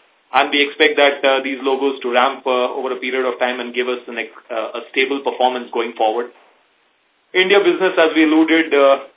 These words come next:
had some major movement that impacted both the top line as well as bottom line and cash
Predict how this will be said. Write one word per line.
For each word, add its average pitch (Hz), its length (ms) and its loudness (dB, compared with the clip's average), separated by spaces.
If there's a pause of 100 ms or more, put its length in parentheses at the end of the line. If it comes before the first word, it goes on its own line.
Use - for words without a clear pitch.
(120)
had 135 240 4
some 135 140 -6
major 143 320 0
movement 139 420 -4
that 127 160 2
impacted 127 480 0
both 127 220 -4
the 127 80 -2
top 123 260 2
line 139 160 -2
as 117 180 -2
well 123 140 -6
as 117 140 -6
bottom 113 240 -4
line 123 360 -4
and 123 240 -4
cash 117 220 -2